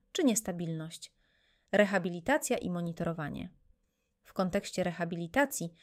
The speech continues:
wyniki T K pomiarowego służą jako punkt odniesienia do oceny postępów leczenia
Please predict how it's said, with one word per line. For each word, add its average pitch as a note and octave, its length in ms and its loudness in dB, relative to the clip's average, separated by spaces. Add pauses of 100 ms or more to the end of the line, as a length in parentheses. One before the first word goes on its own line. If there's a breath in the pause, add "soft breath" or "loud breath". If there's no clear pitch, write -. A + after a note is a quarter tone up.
(300 soft breath)
wyniki B3 380 4
T G#3+ 120 4
K A#3 160 2
pomiarowego A3 640 2
służą B3+ 340 0
jako A3 240 0
punkt C#4+ 320 0
odniesienia G#3+ 520 0
do G3 140 0
oceny G#3 320 0
postępów F#3 500 -4
leczenia E3+ 480 -4